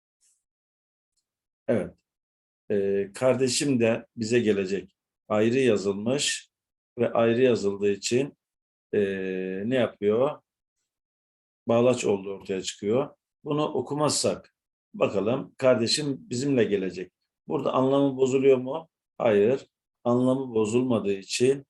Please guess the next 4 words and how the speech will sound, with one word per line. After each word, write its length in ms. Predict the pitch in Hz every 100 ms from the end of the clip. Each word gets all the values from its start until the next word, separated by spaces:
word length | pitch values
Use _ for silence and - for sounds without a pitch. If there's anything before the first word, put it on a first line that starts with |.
| _ _ _ -
burada 560 | 107 95 104 131 - _ _ _ 104
bağlaç 640 | 98 98 110 135 - -
durumu 300 | 95 92 92
oluyor. 380 | 90 90 85